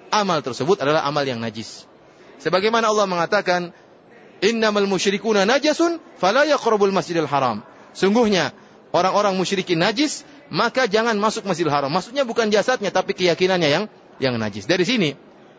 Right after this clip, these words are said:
kita tahu bahwasanya khamar itu tidak najis dalam pendapat yang lebih kuat, tetapi hanya haram untuk di apa, di, diminum. Dan banyak perkara-perkara yang haram tapi tidak najis.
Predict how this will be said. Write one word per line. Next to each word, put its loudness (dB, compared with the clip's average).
kita 0
tahu 2
bahwasanya 2
khamar -2
itu -4
tidak -2
najis -2
dalam 0
pendapat -2
yang 0
lebih 0
kuat, 2
tetapi 0
hanya 2
haram 0
untuk -2
di 4
apa, 2
di, 0
diminum. 0
Dan 0
banyak 2
perkara-perkara 2
yang -2
haram 2
tapi 0
tidak 2
najis. -2